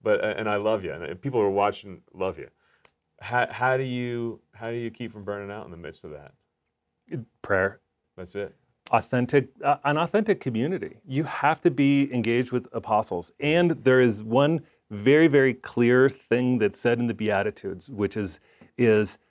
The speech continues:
Speaker 2: uh, essential. It's at the very end. "Blessed are you when they persecute you and utter every kind of falsehood against you because of me."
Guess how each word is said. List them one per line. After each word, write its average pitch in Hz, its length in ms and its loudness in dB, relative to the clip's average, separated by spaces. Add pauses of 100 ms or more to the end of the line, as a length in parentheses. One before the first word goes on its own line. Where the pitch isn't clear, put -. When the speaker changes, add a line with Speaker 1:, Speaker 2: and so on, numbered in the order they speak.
(360)
Speaker 2:
uh, 90 280 2 (100)
essential. - 800 -2 (840)
It's - 120 -10
at 104 80 -6
the 110 60 -4
very 135 300 4
end. - 180 -12 (120)
"Blessed 131 460 2
are 185 80 6
you 127 440 4
when 123 160 4
they 107 100 -2
persecute 135 600 -4
you 110 80 0
and 107 100 -6
utter 113 340 -4
every 117 220 -4
kind 123 220 -4
of - 80 -10
falsehood 120 400 -2
against 107 380 -6
you 113 60 -6
because 110 320 -8
of 104 160 -12
me." 85 280 -12